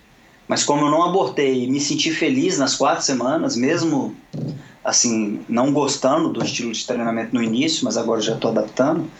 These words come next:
como eu consegui passar isso e,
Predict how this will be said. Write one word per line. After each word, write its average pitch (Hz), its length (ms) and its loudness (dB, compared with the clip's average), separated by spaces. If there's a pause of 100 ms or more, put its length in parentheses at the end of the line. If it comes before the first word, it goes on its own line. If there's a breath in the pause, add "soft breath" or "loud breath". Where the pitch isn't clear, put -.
(720 loud breath)
como 139 200 6
eu 156 60 4
consegui 143 480 2
passar 147 460 4
isso 151 420 -2
e, 113 240 -6